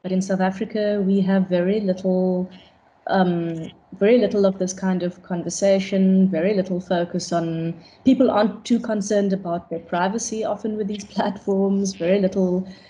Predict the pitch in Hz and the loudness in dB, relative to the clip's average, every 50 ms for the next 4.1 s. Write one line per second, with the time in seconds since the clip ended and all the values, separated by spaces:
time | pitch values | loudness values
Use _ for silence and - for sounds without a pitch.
0 | _ _ _ - 185 185 180 175 175 170 170 165 165 165 170 165 190 - _ _ | _ _ _ -4 -2 -2 0 0 -2 -2 -4 -4 -4 -4 -6 -8 -10 -14 _ _
1 | _ - 180 190 - - - - - - - - 202 190 196 190 - - 214 202 | _ -12 -10 -10 -10 -12 -14 -18 -20 -6 0 2 4 4 4 2 2 2 4 4
2 | 196 196 190 190 190 185 185 - - - 208 202 196 190 190 185 185 - - - | 6 6 6 4 4 2 2 -2 -2 2 4 4 6 6 6 4 4 0 -2 -4
3 | 180 175 170 170 170 175 180 - - 190 - - 190 170 185 170 170 165 165 165 | -4 -4 -4 -4 -4 -6 -4 -4 -6 -4 -2 -2 -2 -2 -2 -2 -2 -4 -4 -4
4 | 165 170 | -6 -6